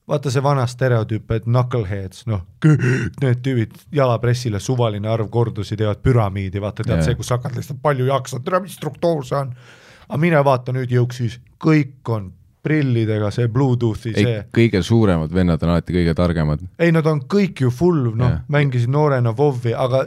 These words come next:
Speaker 1: nüüd on see, et
Speaker 2: Jaa.
Speaker 1: neil on haridus ja tead, mis nad mõistavad, vä?
Speaker 2: Mhm.
Speaker 1: Nad ju leiavad õige allika. Noh, knuckleheadid, nüüd ei, sa ei leia kava ülessegi, sa paned "How to strong", sul tuleb essa mingi ad, mingi pall ja porgandi kava,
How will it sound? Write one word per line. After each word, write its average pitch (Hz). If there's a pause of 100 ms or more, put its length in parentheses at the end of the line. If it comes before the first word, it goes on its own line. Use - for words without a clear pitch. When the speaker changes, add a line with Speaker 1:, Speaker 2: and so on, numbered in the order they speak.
Speaker 1:
nüüd 143
on 123
see, 131
et 117
Speaker 2:
Jaa. 117
Speaker 1:
neil 123
on 123
haridus 127
ja -
tead, 131
mis 123
nad 113
mõistavad, 113
vä? 110
Speaker 2:
Mhm. 73
Speaker 1:
Nad 139
ju 123
leiavad 135
õige 135
allika. 131 (360)
Noh, 127 (240)
knuckleheadid, 127
nüüd 175
ei, 147 (100)
sa 208
ei 226
leia 151
kava 175
ülessegi, 117
sa 139
paned 135 (320)
"How 180
to 165
strong", 170 (260)
sul 185
tuleb 151
essa 165
mingi 123
ad, 135
mingi 117
pall 147
ja 139
porgandi 143
kava, 139